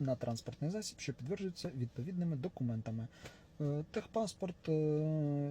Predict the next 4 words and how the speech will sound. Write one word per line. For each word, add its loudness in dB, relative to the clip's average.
нового 2
зразка, 2
старого 0
зразка 0